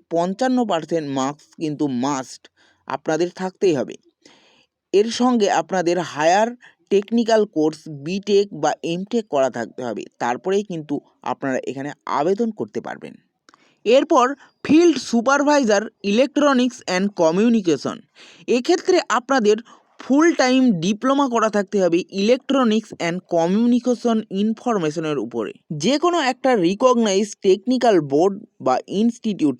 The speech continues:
থেকে। এক্ষেত্রেও আপনাদের ওই বিষয়ের উপর পঞ্চান্ন পার্সেন্ট মার্কস থাকতে হবে, সঙ্গে আপনাদের বিটেক বা এমটেক করা থাকতে হবে, তারপরেই কিন্তু আপনারা এখানে আবেদন করতে পারবেন। এখানে আপনাদের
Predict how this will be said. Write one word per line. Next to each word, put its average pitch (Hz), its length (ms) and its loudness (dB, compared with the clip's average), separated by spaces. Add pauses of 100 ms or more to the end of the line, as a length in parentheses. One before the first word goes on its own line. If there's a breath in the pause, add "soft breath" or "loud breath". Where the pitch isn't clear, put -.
থেকে। - 180 -6 (640 soft breath)
এক্ষেত্রেও 392 460 2 (160)
আপনাদের 254 340 0 (240)
ওই 320 100 6 (140)
বিষয়ের 262 400 2
উপর 196 160 0 (300)
পঞ্চান্ন 208 440 0 (140)
পার্সেন্ট 175 360 -2 (120)
মার্কস 143 260 -4 (120)
থাকতে 202 300 -6
হবে, 98 180 -8 (760 loud breath)
সঙ্গে 294 360 0 (160)
আপনাদের 226 340 -2 (200)
বিটেক 233 380 0 (180)
বা 160 100 2 (320)
এমটেক 226 380 2 (640 soft breath)
করা 170 180 4 (160)
থাকতে 170 300 -6
হবে, 127 140 0 (140)
তারপরেই 160 480 -2
কিন্তু 151 180 -6 (140)
আপনারা 123 260 -6 (100)
এখানে 127 220 -8 (480 soft breath)
আবেদন 190 280 0 (100)
করতে 143 300 -2
পারবেন। 87 300 -8 (1160 soft breath)
এখানে 359 220 2 (140)
আপনাদের 311 320 0